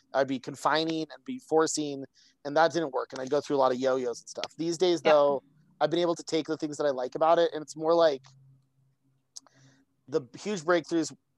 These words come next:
Speaker 1: um, which, you know, as we talk about the program, we'll kinda go into, have led to me being able to take the stuff that I like
Speaker 2: Yep.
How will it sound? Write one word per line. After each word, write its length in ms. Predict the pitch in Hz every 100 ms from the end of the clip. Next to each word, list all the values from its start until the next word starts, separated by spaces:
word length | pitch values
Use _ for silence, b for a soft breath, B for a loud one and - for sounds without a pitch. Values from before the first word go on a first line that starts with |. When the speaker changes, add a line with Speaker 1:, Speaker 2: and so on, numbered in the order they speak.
| _ _ -
Speaker 1:
um, 360 | 139 131 127 127
which, 240 | 151 135 -
you 80 | 143
know, 240 | 131 127 -
as 140 | 131
we 60 | 131
talk 240 | 139 135
about 120 | 147
the 80 | -
program, 460 | - 139 131 127 120 _
we'll 80 | 120
kinda 320 | - 127 117 107 _ _ _ _ -
go 140 | 131
into, 440 | 139 131 127 113 - b b -
have 160 | 143
led 300 | 139 151 156 -
to 100 | 151
me 320 | 147 135 131 -
being 180 | 143 143
able 120 | 135
to 80 | 131
take 240 | 151 139
the 80 | 139
stuff 180 | 139 -
that 80 | 127
I 60 |
like 340 | 127 170 165 151 _ _ _ _
Speaker 2:
Yep. 180 | 180